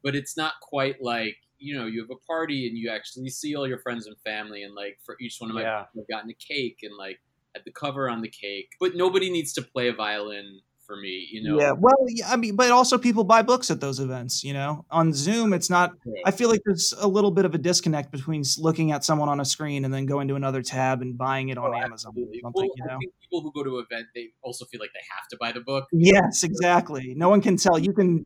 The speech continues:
Speaker 3: you, you know, no, yeah, yeah, exactly.
Speaker 1: Yeah, you can't leave without it.
Speaker 3: Uh-huh.
Speaker 1: So, yeah, look, I'm sure it, it, it's hurt sales, but then, I don't know, my concept of the publishing industry and what I'm looking for from each book has vastly shifted as well. So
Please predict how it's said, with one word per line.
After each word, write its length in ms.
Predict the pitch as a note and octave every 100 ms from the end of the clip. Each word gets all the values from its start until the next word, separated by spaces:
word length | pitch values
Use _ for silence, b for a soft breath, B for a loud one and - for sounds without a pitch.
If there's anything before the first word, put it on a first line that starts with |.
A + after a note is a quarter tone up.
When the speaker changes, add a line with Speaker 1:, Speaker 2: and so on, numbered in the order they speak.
| -
Speaker 3:
you, 100 | F3
you 160 | F3
know, 140 | E3+ D#3+
no, 180 | E3 D#3+
yeah, 340 | D#3 C#3+ C3
yeah, 180 | - C#3
exactly. 440 | C3+ C3+ C3 D3 C3
Speaker 1:
Yeah, 60 | -
you 80 | B2 -
can't 140 | D3+ C3+
leave 200 | C3 B2+
without 420 | B2+ A2+ A2+ A2+
it. 140 | F#2+ - -
Speaker 3:
Uh-huh. 180 | D3 C#3
Speaker 1:
So, 120 | G#2+ - _ -
yeah, 220 | A3+ D#3
look, 240 | B2 B2 -
I'm 120 | A#2
sure 320 | - C3+ C3
it, 180 | B2 A#2 A2+
it, 220 | G#2+ G#2 _
it's 320 | A#2 - -
hurt 200 | A2+ B2
sales, 480 | - A2 A2 G#2+ -
but 100 | C3+ C3
then, 300 | C#3 C#3 C3+ - _ _ _ _ C#3+
I 100 | F3+
don't 120 | F3+
know, 60 | F3
my 280 | E3+ F3+ F#3 - -
concept 460 | E3 F3+ - - C#3+
of 80 |
the 60 | C3+
publishing 420 | B2 A#2+ A#2+ B2+
industry 340 | A#2+ A#2+ - A2+
and 140 | G#2+
what 160 | G#2+ A#2 A2
I'm 80 | G#2
looking 300 | G#2 - B2+ -
for 260 | C#3 C#3
from 200 | C3 C#3+
each 240 | C3+ C#3 -
book 160 | D3 - A#2
has 300 | A2 - - _ _ _ -
vastly 360 | A2+ A#2 A#2
shifted 420 | G#2+ - - A#2 A2
as 160 | -
well. 380 | G2+ G2+ A2 A#2 _ - C#3
So 640 | - - B2+ A#2 A#2 A#2